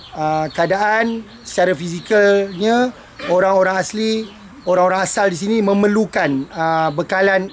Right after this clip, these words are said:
air dan juga bekalan elektrik. Uh, pihak, pihak, uh, berkuasa, uh, saya mengucapkan ribuan terima kasihlah kepada semua pihak-pihak yang terbabit sudi datang ke kampung asli ini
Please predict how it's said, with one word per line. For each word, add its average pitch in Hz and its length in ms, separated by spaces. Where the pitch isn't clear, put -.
air 214 380
dan 175 160
juga 170 180
bekalan 165 380
elektrik. 151 400
Uh, 147 1040
pihak, 190 680
pihak, 175 380
uh, 151 1080
berkuasa, 226 840
uh, 151 380
saya 190 160
mengucapkan 196 440
ribuan 185 200
terima 185 240
kasihlah 214 360
kepada 160 240
semua 185 240
pihak-pihak 170 720
yang 156 400
terbabit 156 480
sudi 233 320
datang 202 320
ke 180 80
kampung 190 240
asli 190 320
ini 254 160